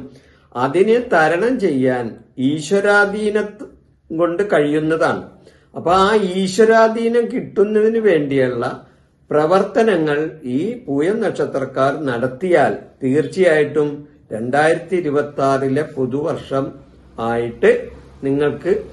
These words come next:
ദോഷാനുഭവത്തിൽ നിന്നൊക്കെ മുക്തി നേടാനും സാധിക്കുന്നതാണ്.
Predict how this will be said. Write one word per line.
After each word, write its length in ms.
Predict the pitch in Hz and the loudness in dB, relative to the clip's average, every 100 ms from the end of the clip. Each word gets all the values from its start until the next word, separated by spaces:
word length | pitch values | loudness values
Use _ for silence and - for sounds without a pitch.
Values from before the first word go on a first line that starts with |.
| - - - | -20 -8 0
ദോഷാനുഭവത്തിൽ 1120 | 139 147 233 226 220 185 170 160 - 143 139 | 2 4 4 4 4 4 4 4 0 -2 -2
നിന്നൊക്കെ 460 | 135 123 120 - 160 | -2 -2 -6 -6 -6
മുക്തി 480 | 202 147 - - | -6 -8 -8 -2
നേടാനും 640 | 220 185 117 110 107 131 - - - | 0 0 -2 -4 -6 -8 -12 -20 -12
സാധിക്കുന്നതാണ്. 840 | 117 104 95 - - 95 95 85 | -8 -6 -8 -12 -12 -12 -14 -18